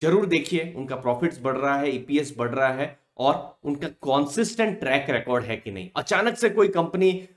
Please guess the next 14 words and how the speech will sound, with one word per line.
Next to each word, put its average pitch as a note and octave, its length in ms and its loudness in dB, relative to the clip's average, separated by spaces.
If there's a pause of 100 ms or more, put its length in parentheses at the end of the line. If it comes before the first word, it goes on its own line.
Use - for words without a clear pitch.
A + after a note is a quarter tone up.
अ, C#3 200 0
समझ D#3+ 300 0
लीजिए E3+ 440 2
चार E3 400 2
रुपए, D#3 200 0
पांच E3 300 0
रुपए D#3 200 0
डिविडेंड C#3+ 380 2
देती C#3+ 180 0
है D#3+ 60 0
और D3+ 60 4
अचानक D3 360 0
से F#3+ 100 -8
कोई E3+ 280 0